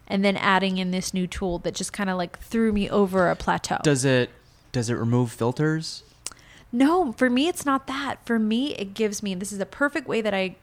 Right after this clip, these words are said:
Speaker 1: that I can explain it. For me, it gives me a buffer of time between stimulus and response. So say you and
Speaker 2: To
Speaker 1: me
Speaker 2: sit with it.
Speaker 1: Yeah. Say you and me are in a conversation and we don't see things eye to eye, and maybe something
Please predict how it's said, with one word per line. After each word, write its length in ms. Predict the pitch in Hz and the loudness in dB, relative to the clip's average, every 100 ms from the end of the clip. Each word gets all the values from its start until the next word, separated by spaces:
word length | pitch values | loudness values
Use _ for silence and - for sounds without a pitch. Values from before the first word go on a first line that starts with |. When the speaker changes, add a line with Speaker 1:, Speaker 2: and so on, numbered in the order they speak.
| _ 208 | _ -6
Speaker 1:
that 140 | 208 | -2
I 100 | 185 | -2
can 160 | 190 196 | -2 -6
explain 400 | 175 - 185 170 | -6 -6 -6 -6
it. 160 | - | -12
For 160 | - 226 | -10 -6
me, 220 | 214 262 | -4 -4
it 80 | 277 | -2
gives 200 | 240 226 | -4 -2
me 140 | 233 | -4
a 60 | 196 | -4
buffer 360 | 180 185 - 247 | -4 -4 -4 -6
of 220 | 226 - | -6 -10
time 520 | - 190 196 233 277 - - - | -12 -8 -6 -6 -8 -14 -14 -8
between 320 | 208 220 202 | -6 -4 -4
stimulus 480 | - 202 190 180 185 | -4 -4 -4 -4 -6
and 100 | 175 | -8
response. 580 | - 160 - - - - - - | -8 -8 -10 -12 -16 -16 -20 -12
So 120 | - | -2
say 220 | 233 - 277 | 2 4 6
you 220 | 262 254 | 6 4
and 100 | 220 | 2
Speaker 2:
To 60 | |
Speaker 1:
me 120 | 220 208 | 2 2
Speaker 2:
sit 120 | 135 | 0
with 160 | 101 - | -2 -10
it. 140 | - _ _ _ | -14 _ _ _
Speaker 1:
Yeah. 420 | - 247 233 202 226 | 2 4 4 0 -8
Say 220 | - 294 | 0 0
you 180 | 311 294 | 2 0
and 80 | 247 | 0
me 100 | 233 | 0
are 60 | |
in 80 | 208 | -2
a 40 | 202 | -2
conversation 640 | 214 185 - 175 - - | 0 0 -2 -6 -8 -8
and 160 | - 190 | 2 4
we 80 | |
don't 160 | 202 190 | 6 4
see 140 | - | 0
things 240 | 196 190 190 | -2 0 4
eye 140 | 175 | 4
to 120 | 170 | 4
eye, 180 | - 156 | 2 2
and 200 | - 180 | 0 0
maybe 180 | 185 175 | 0 0
something 520 | - 185 - 185 180 | -4 -8 -6 -6 -6